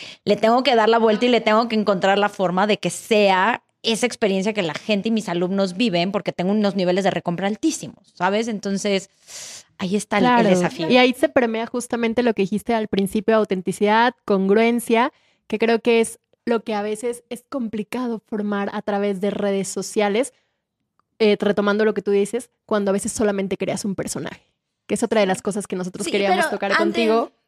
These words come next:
Speaker 3: antes
Speaker 2: Antes.
Speaker 3: de entrar al tema del personaje, que, que, ah, podemos mencionar muchos ejemplos y demás. Hay una, mientras estabas hablando, y que se me vino a la mente la idea de que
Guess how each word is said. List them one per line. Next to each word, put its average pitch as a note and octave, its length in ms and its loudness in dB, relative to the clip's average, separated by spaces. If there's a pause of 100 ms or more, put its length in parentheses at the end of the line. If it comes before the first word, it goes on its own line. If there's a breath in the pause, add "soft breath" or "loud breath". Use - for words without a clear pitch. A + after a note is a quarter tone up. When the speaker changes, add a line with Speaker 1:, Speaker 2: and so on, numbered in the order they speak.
Speaker 3:
antes D4+ 320 2
Speaker 2:
Antes. D#4+ 80 0
Speaker 3:
de D#4 60 -2
entrar D4 260 0
al F4 160 0
tema F4 260 2
del C#4+ 140 0
personaje, G#3+ 760 -2
que, A#3+ 400 2
que, A#3 200 -2
ah, A#3 140 -2
podemos A#3+ 340 -2
mencionar A#3+ 580 -2
muchos A#3+ 300 -2
ejemplos A#3 420 -8
y A3+ 80 -8
demás. G#3 320 -4 (380 loud breath)
Hay D#4 320 2
una, F4+ 440 -2 (200)
mientras C4+ 380 -2
estabas C4 360 -2
hablando, C#4 540 -2 (800)
y C4+ 100 -6
que D4+ 120 -4
se C#4+ 120 -8
me B3+ 120 -4
vino B3+ 380 -2
a B3 140 -2
la A#3+ 140 -2
mente C4 520 -4
la B3+ 300 0
idea C4 260 0
de E4 140 -4
que - 220 -6